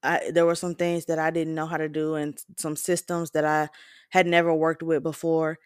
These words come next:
And people were sitting down and they were showing me. And there were some things I knew and some things I didn't know. But I wiped the slate clean as if I didn't know anything because I need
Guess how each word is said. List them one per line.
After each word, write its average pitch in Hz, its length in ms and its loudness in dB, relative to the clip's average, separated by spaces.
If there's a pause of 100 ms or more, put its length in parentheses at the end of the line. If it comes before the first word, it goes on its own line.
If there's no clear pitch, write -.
(260)
And 156 120 -4
people 170 260 -2
were 156 120 0
sitting 156 340 -2
down 160 260 0
and 151 100 -4
they 156 100 -2
were 151 120 -2
showing 175 420 -4
me. 139 240 -8
And 170 120 0
there 190 100 6
were 190 100 4
some 202 220 -6
things 190 260 -4
I 185 100 2
knew 185 340 0 (280)
and 151 100 -8
some 185 160 -4
things 180 240 -2
I 170 100 2
didn't 165 320 -2
know. 143 300 0 (200)
But 151 260 2
I 190 340 6
wiped 175 360 0
the 160 80 -6
slate 170 360 -4
clean 202 320 -6
as 160 160 -4
if 160 140 -4
I 151 80 -2
didn't 156 240 -4
know 143 220 -8
anything 170 500 -6
because 156 500 -4 (1000)
I 190 180 8
need 214 320 2